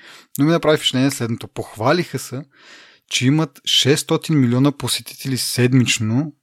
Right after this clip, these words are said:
в App Store-а. Сякаш някой отваря App Store-а е така просто да види какво има, нали, смисъл.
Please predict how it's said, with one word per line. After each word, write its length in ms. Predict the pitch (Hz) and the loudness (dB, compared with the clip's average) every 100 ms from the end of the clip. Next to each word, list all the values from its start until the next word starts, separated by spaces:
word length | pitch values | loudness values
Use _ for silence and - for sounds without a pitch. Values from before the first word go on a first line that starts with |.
| _ 127 | _ -10
в 100 | 120 - - | -10 -10 -6
App 180 | 135 - | -6 -6
Store-а. 320 | - 104 90 - _ _ - | -6 -6 -8 -14 _ _ -6
Сякаш 560 | - - 151 135 - | -2 -2 0 0 0
някой 400 | 127 127 131 135 | 2 0 0 -4
отваря 400 | 123 - 131 131 - | -6 0 2 2 0
App 200 | 131 - | -6 -6
Store-а 240 | - 131 | -2 0
е 40 | 127 | 0
така 260 | - 127 | -2 -6
просто 380 | 123 123 127 - | -2 -2 -2 -4
да 120 | 123 | -4
види 240 | 113 120 120 | -4 -4 -8
какво 360 | - - 117 | -8 -2 0
има, 300 | 117 127 123 | 2 2 2
нали, 220 | 107 98 101 | -2 -10 -12
смисъл. 400 | - 104 - | -10 -4 -2